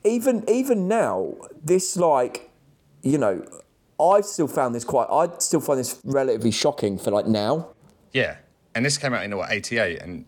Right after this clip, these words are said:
Speaker 2: and
Speaker 1: In
Speaker 2: you've got
Speaker 1: eighty-eight?
Speaker 2: songs like Vomited Anal Tract.
Speaker 1: Can you imagine, like, when they were in the studio, right, and you just got, like, you know, standard engineer doing it. He's like, "Right, I'm gonna write the song titles on the, on the,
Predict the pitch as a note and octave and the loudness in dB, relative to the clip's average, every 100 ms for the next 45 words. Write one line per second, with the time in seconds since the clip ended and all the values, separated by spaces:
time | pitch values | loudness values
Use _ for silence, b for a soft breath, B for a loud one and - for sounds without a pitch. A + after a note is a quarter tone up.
0 | - - D#3 E3 C#3+ E3 F3 G2+ F2+ F2+ | -8 0 2 2 2 4 4 0 -2 -4
1 | - - - A#2+ A#2+ - A2 - G2+ G#2 | -4 -8 -2 0 0 -2 -6 -8 -8 -6
2 | F2+ F2 - D#2+ D2+ - - _ _ _ | -8 -8 -6 -6 -8 -16 -20 _ _ _
3 | B C#3 - D3 F3+ G3+ G3+ G3 A#2 F#2+ | B -10 -2 4 4 6 2 2 2 2
4 | G#2+ D3 F#3 F#3+ F3+ - F#3 F#3+ C#3 D#2 | 2 4 4 4 2 -2 2 2 4 4
5 | C#2+ F2+ - b _ F2+ A2+ A2+ - G2+ | 2 -2 -10 b _ 0 0 -2 0 2
6 | A2 A2 B2 A#2 G2+ - B2+ A#2 G#2+ G2+ | 2 0 0 0 2 0 0 0 0 0
7 | - - _ _ _ _ _ B2 G#2+ A2+ | -2 -8 _ _ _ _ _ -2 0 2
8 | A#2 G2+ A#2 A2 F2+ F#2 G#2 A#2 A#2 E3 | 2 4 2 2 2 0 2 2 2 2
9 | F3+ F3+ D#3 E3+ D#3 E3+ A2 C3+ C#3 C3 | 2 2 0 -4 -4 0 0 2 2 4
10 | A#2+ - B2 A#2+ | 4 2 0 0